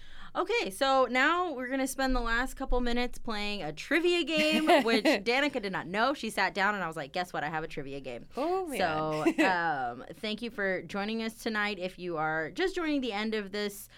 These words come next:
Speaker 1: conversation, we are talking about hiking and outdoor activities, and Danica has shared a lot of tips, so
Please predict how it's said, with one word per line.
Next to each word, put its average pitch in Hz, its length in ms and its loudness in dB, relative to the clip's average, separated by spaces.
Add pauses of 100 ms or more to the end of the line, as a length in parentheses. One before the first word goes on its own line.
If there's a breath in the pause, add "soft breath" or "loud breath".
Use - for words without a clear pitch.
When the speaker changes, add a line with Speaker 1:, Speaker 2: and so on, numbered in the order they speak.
(120)
Speaker 1:
conversation, 208 1000 -2 (260 soft breath)
we 202 280 -4
are 180 280 2
talking 302 320 -2
about 302 180 4
hiking 220 540 -2
and 175 80 -4
outdoor 208 320 -2
activities, 190 1000 -4
and 160 360 -8
Danica 185 440 -4
has 165 300 -4
shared 185 320 0
a - 100 -4
lot 185 360 2
of 240 120 0
tips, 220 260 -4
so 165 280 -4